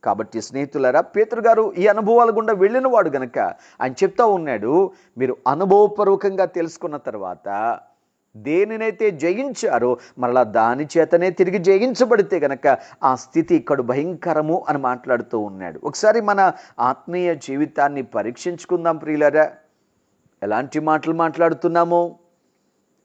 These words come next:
వినయ విధేయతలతో కూడిన మాటలా, తగ్గింపు కలిగిన మాటలా, లేక అతిశయముతో మాట్లాడుతున్నామా?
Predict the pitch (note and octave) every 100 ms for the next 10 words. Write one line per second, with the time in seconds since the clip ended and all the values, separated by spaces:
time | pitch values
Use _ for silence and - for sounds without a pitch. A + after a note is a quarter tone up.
0 | _ F#2+ C3+ D3 D3 D#3+ E3+ F3+ F3 F#3
1 | D#3+ F3 F3+ F3 E3+ F3 F3 E3+ E3 D3
2 | B2+ E3+ F3+ F#3 F#3 F3+ F3+ E3+ E3 E3+
3 | E3+ D#3+ - - C#3 C#3+ A#2+ G#2 D#3 -
4 | E3 E3+ F3 E3 E3+ E3 D#3 D#3+ D#3 D3
5 | D#3 D3 C#3+ C#3 C#3